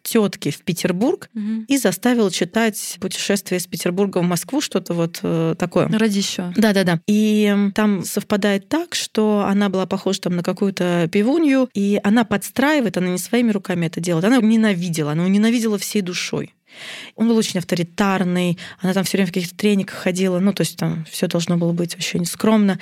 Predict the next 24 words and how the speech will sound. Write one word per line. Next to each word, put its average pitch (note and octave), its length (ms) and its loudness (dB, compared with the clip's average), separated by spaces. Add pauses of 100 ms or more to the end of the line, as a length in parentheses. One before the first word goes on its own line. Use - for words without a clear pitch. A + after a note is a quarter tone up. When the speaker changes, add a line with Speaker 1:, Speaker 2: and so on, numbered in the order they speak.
(400)
Speaker 1:
И G3+ 60 2
она A#3 160 4
подстраивает A3+ 600 0
так, C#4+ 180 -2
что - 180 -2
его G#3+ 160 2
убивают. F#3+ 440 0
Speaker 2:
Мгм. G3+ 360 -6
Speaker 1:
И G3 60 0
она A#3+ 420 4
живёт G#3+ 440 0
этой F#3+ 180 -2
мыслью, C4+ 380 -2
что - 160 -8
когда-нибудь G3+ 640 0
вот F#3+ 120 -4
щас - 220 -4
его, F#3 200 -4
вот F#3 160 -4
щас, F3 240 -2
вот E3+ 100 -2
щас, - 240 -2
вот D#3+ 100 -4
щас - 180 -2